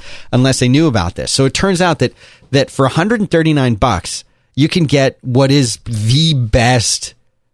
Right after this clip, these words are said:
rollerboard style carry-on bag that's gonna fit in pretty much every national, most international, uh, flight, you know, requirements. It's super, super lightweight,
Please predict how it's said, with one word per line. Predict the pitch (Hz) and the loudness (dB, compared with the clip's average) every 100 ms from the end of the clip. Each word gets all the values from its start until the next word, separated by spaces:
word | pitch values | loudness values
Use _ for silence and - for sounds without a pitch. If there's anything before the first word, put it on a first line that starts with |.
| _ - | _ -2
rollerboard | 117 135 135 110 110 107 95 | 2 4 2 2 2 2 0
style | - - 113 113 98 98 | -4 -2 0 2 0 -2
carry-on | - 123 120 117 104 90 | -2 0 2 2 0 0
bag | 95 95 85 76 - - - | 0 0 -2 -6 -12 -14 -4
that's | 123 | -4
gonna | - 123 | 0 0
fit | - 147 139 | 0 -2 0
in | 131 | -2
pretty | 110 143 135 | -2 0 2
much | 123 - | 0 -2
every | 123 131 120 135 127 127 - - | -2 0 2 2 2 -2 -8 -2
national, | 113 113 123 - 123 113 110 - - | 0 2 0 0 0 2 0 -4 -2
most | 120 127 131 - | 2 2 2 0
international, | 120 117 107 107 - 113 104 101 _ _ _ - | 0 2 2 0 0 0 0 -2 _ _ _ -8
uh, | 101 92 85 - - | -4 -4 -6 -8 -14
flight, | - 131 127 - _ _ _ _ - | -4 0 0 -4 _ _ _ _ -4
you | 123 | 0
know, | 101 | 0
requirements. | 92 - - 131 127 127 123 - - - - | 0 -2 0 2 2 2 0 -2 -12 -16 -6
It's | 113 - | -4 -2
super, | - - 190 - 135 | -2 0 0 0 0
super | - 156 147 147 135 123 _ - | 0 0 2 2 0 -2 _ -8
lightweight, | 110 127 127 120 120 113 | 0 0 0 0 0 0